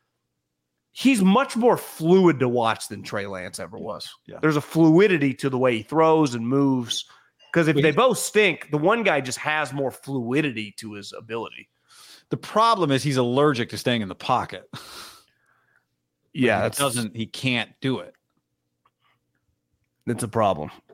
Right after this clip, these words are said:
Speaker 2: He doesn't like it. He wants to get out of there. At least Trey tried to stay in there. I'll say that for Lance, right?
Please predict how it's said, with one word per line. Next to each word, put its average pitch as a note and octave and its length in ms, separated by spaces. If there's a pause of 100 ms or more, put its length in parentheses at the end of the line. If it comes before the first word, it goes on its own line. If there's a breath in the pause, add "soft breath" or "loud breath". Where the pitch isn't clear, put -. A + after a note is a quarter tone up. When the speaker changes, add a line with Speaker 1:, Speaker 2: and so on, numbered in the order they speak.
(160)
Speaker 2:
He B2+ 80
doesn't A#2+ 280
like B2 320
it. F2 80
He G2+ 80
wants A#2 200
to G2 80
get G#2+ 100
out A#2 180
of F#2 80
there. F2+ 80
At A#2 60
least C3 180
Trey C3 240
tried G2 240
to F#2 60
stay G#2 280
in A2+ 120
there. F2 260
I'll - 80
say A2 200
that G#2+ 180
for F2 80
Lance, G2+ 420
right? E2+ 220